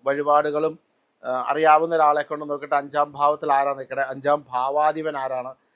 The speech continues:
അതിനെന്താ വഴിപാടുകൾ വേണ്ടേ, നാമജപാദികൾ വേണ്ടേ, അങ്ങനെയുള്ള കാര്യങ്ങൾ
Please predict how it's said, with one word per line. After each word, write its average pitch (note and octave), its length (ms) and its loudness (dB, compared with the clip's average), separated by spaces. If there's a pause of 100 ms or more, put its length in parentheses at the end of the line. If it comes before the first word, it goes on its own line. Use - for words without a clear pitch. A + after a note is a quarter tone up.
(240)
അതിനെന്താ D#3 440 0 (100)
വഴിപാടുകൾ D3 480 -2 (100)
വേണ്ടേ, C#3 220 -4 (100)
നാമജപാദികൾ C#3+ 800 -2 (100)
വേണ്ടേ, C3 220 -8 (440)
അങ്ങനെയുള്ള E3+ 400 -2 (140)
കാര്യങ്ങൾ D3+ 340 -2